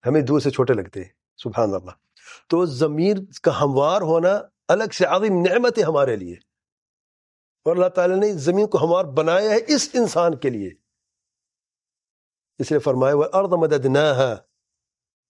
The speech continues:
اچھا، آپ ایک چیز کو یوں لمبا کر دیتے ہیں تو ڈگمگانے کا خدشہ ہوتا ہے کہ نہیں؟ یہ چھت ہے، چھت، اس میں ستون دیکھتے ہیں اپنا، لازمی ہوتی ہے۔ کبھی چھت دیکھیں بغیر ستونوں کے،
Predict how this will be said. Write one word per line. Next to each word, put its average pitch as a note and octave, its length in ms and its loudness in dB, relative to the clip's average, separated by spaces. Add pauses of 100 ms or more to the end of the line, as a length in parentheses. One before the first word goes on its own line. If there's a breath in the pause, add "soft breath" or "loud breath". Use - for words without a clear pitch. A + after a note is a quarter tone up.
(140)
اچھا، C#3 180 -4 (480 soft breath)
آپ D3+ 220 0
ایک C#3+ 140 0
چیز D#3+ 180 -4
کو D#3 80 0
یوں D3+ 340 0
لمبا D#3+ 220 2
کر D3 180 0
دیتے B2 320 0
ہیں B2+ 140 -2 (680)
تو C3+ 100 -2
ڈگمگانے C#3 500 2
کا D#3 120 -2
خدشہ C#3+ 260 -2
ہوتا C#3+ 220 -2
ہے C#3+ 40 0
کہ D3 100 -6
نہیں؟ C#3 140 -6 (580)
یہ D3 140 2
چھت E3 320 -2
ہے، A2 40 -8
چھت، - 300 -12 (120)
اس - 120 -6
میں D3+ 80 4
ستون E3 340 0
دیکھتے D3 240 0
ہیں D#3 40 4
اپنا، C#3 180 -4 (580)
لازمی C3+ 260 0
ہوتی G#2+ 220 -6
ہے۔ - 100 -20 (260 soft breath)
کبھی E3 160 0
چھت E3+ 240 0
دیکھیں G#3 200 0
بغیر E3+ 300 2
ستونوں D3 360 2
کے، C3 100 -10